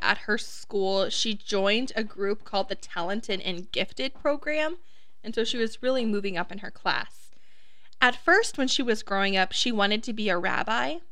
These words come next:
but then she became interested in drama and acting. She started modeling when she was in her junior year of high school. She was later approached by her hairdresser, Rick Putro, who noticed that she radiated and sparkled. She was meant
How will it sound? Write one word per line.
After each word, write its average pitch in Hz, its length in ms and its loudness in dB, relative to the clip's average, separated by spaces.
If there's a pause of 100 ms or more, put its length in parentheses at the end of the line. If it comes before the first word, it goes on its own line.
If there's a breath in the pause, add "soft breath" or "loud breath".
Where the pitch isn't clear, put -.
(120)
but 233 160 2
then 233 160 6
she 302 160 0
became 262 400 0
interested 208 580 0
in 214 180 2
drama 208 460 2
and 202 160 -2
acting. 151 540 -2 (400)
She 247 160 0
started 247 420 6
modeling 208 760 2
when 202 120 0
she 233 120 0
was 208 160 2
in 202 120 -2
her 208 140 -2
junior 208 440 0
year 180 280 -2
of - 140 -8
high 233 220 -4
school. - 460 -10 (380 soft breath)
She - 160 0
was 247 200 6
later 277 280 6
approached 220 560 2
by 185 120 2
her 196 140 -6
hairdresser, 185 760 2 (400 soft breath)
Rick 226 260 2
Putro, 208 580 0 (100)
who 240 120 0
noticed 226 380 6
that 214 180 4
she 214 320 0
radiated 262 800 -4
and 330 220 -6
sparkled. - 640 -4
She - 180 -4
was 208 180 -2
meant 202 540 0